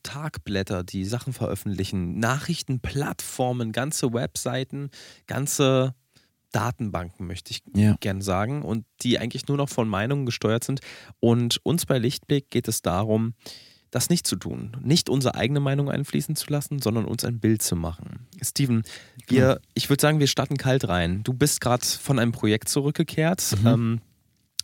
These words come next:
Speaker 1: viele von euch kennen sicherlich die Dokumentation Tiger King.
Speaker 2: Mhm.
Speaker 1: Ähm, was steckt dahinter und so weiter. Du hast eine ganz ähnliche Sache verfolgt, und zwar ein großer Zirkus, der, ähm, durch Deutschland, aber auch Österreich,
Speaker 2: Mhm.
Speaker 1: Schweiz, Italien und andere Länder zieht,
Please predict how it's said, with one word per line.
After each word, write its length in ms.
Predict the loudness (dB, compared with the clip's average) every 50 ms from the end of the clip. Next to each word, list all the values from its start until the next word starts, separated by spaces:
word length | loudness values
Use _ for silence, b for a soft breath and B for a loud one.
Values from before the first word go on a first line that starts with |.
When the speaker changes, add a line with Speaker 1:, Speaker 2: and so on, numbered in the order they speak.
| -6
Speaker 1:
viele 220 | -2 0 2 2 4
von 160 | 4 4 4
euch 240 | 4 4 4 2 2
kennen 180 | 0 0 0
sicherlich 460 | 0 0 0 2 2 2 2 0 -2
die 160 | -4 -4 -4 -4
Dokumentation 760 | -4 -4 -2 0 -2 -2 -2 -4 -4 0 0 2 2 2 0
Tiger 440 | -2 -2 0 0 2 2 2 0 -2
King. 380 | -2 -2 -2 -2 -2 -2 -4 -6 B B B B B
Speaker 2:
Mhm. 280 | B 6 8 8 8
Speaker 1:
Ähm, 200 | 6 4 2 2 0
was 160 | 0 0 0
steckt 280 | -2 -4 -6 -6 -4 -4
dahinter 400 | -4 -2 -2 -2 -2 0 0 0
und 100 | 0 -2
so 160 | -2 -2 0
weiter. 380 | 0 0 0 2 0 0 0 B B B B B B
Du 140 | 2 2 2
hast 220 | 2 2 -2 -2
eine 80 | -2 -2
ganz 200 | 0 -2 -2 -4 -4
ähnliche 340 | -4 -4 -4 -4 -4 -4 -4
Sache 220 | -4 -4 -4 -4
verfolgt, 480 | -6 -6 -4 0 2 2 2 2 0 -4
und 140 | -6 -4 -4
zwar 460 | -4 -4 -4 -6 -4 -4 -6 -6 -6
ein 320 | -4 -4 -4 -4 -4 -4 -4
großer 340 | -4 -2 -2 -2 -2 -4
Zirkus, 640 | -4 -2 0 0 0 0 0 0 -2 -2 -2 -2 -2
der, 360 | 0 2 2 2 2 0 -2 B B B B B B B B
ähm, 420 | 2 2 4 4 2 2 0 0 -2 -2
durch 180 | -2 -4 -2 2
Deutschland, 640 | 4 4 4 4 4 2 2 2 2 2 0 -2
aber 260 | -4 -2 0 0 0 -2
auch 140 | -4 -4
Österreich, 580 | -2 0 2 4 4 6 6 4 4 2 0 0
Speaker 2:
Mhm. 40 | -2
Speaker 1:
Schweiz, 560 | -4 -2 -2 -2 -2 -2 -2 -4 -4 -4 -6 -6
Italien 720 | -8 -10 -8 -4 -2 0 0 0 0 0 0 0 0 -2
und 160 | -4 -4 -4
andere 300 | -4 -2 0 0 0 -2
Länder 340 | -2 -4 -4 -4 -4 -4 -4
zieht, 400 | -4 -4 -4 -2 -2 -2 -2 -4